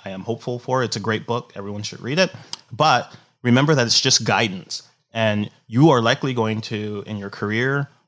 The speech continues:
in your journey as a leader, in your ability to, or your, your journey to, uh, sort of build a, a reasonably great and comfortable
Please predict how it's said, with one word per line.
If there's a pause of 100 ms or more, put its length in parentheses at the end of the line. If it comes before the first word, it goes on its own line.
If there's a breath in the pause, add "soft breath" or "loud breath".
(120)
in (400)
your
journey
as
a
leader, (320 soft breath)
in (200)
your
ability
to,
or
your,
your
journey
to, (360 soft breath)
uh,
sort
of (140)
build
a, (140)
a (540)
reasonably
great
and
comfortable